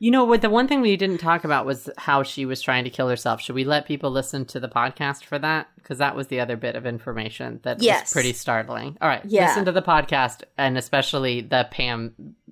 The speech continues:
Speaker 1: attempted suicide part, 'cause there's a couple of pieces of information that are really shocked me. So,
Speaker 2: Yes.
Speaker 1: okay.
Speaker 2: Uh, Cy R N said, "So Pam actually had blood in her veins. Thought we'd see ice water on that bathroom floor."
Speaker 1: Wow.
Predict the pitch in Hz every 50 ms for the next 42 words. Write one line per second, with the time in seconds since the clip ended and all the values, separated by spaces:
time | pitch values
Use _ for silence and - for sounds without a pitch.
0 | _ - 147 - 147 139 123 135 123 113 - 127 120 120 - 139 135 135 135 160
1 | 147 139 - - 143 131 131 127 127 127 113 - _ - - 147 - - - 156
2 | 147 156 143 135 - 147 139 - 151 135 123 117 127 123 117 - 131 123 117 117
3 | - 123 120 120 113 113 104 - _ _ _ _ _ _ _ _ _ _ _ _
4 | _ _ _ 151 139 139 147 156 156 147 143 135 123 - 143 127 117 117 - _
5 | 127 - - - 151 - _ _ _ - - 147 - 233 196 165 143 - - -
6 | - - 127 127 - - _ _ - - - - - _ _ - 233 233 226 226
7 | 214 208 196 - - - - - 269 247 247 254 262 277 285 233 240 247 240 233
8 | 214 220 220 220 220 233 - 226 196 190 190 190 - - 254 240 240 - - 269
9 | 269 262 277 285 320 - - - 220 220 220 - - - 285 254 262 247 247 233
10 | 233 233 208 - 226 240 262 339 392 415 339 269 240 196 185 - 170 143 131 110
11 | 80 - - - - - - - _ _ - 262 277 285 - 240 285 254 - -
12 | 320 277 180 233 285 359 - - 277 233 196 185 185 175 170 180 180 170 165 -
13 | 175 165 165 - - 175 170 170 - 190 113 82 - 208 - _ _ _ 147 120
14 | 127 117 120 123 127 127 127 127 123 120 117 113 113 113 113